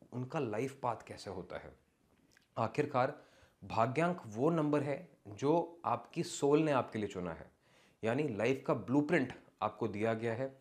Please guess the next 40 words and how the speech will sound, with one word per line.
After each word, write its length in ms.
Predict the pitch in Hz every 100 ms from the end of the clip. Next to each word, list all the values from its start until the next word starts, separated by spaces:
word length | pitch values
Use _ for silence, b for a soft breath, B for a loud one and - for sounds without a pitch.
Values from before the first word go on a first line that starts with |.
| B B B
अब 140 | 135 123
इसके 340 | 143 - 185
according 380 | 165 131 127 139 110
अगर 180 | 135
आप 220 | 143 127 123
अपने 220 | 139 139
एक्शंस 400 | 107 - 151 147
प्लान 280 | 131 120 117
करते 280 | 113 107
हैं 160 | 110 98
तो 140 | 92
definitely 580 | 82 98 - 127 110 127
सफलता 640 | 127 101 110 107 117 113 b b b _ -
के 60 |
रास्ते 300 | 98 95 -
पर 120 | 110
आप 140 | 110 110
चलते 280 | 104 107 120
हैं 160 | 120 - _ _ B B B -
और 200 | 139 -
अपने 240 | - 165
लक 180 | 123 131
फैक्टर 380 | - 135 131 135
को 140 | 131
खुद 340 | 156 - 143 -
एनहांस 380 | 120 107 117 113
कर 140 | -
सकते 320 | 92 90 - 82
हैं। 140 | 85 - _ b b b b
तो 60 | -
आइए 200 | 110 127
अब 200 | 156 123
जानते 320 | 113 107 107 127
हैं 140 | 120
भाग्यांक 460 | 104 98 104 135 131
के 80 |
बारे 260 | 131 113 120
में 80 | 135
और 140 | 135
भाग्यांक 400 | 92 92 107 113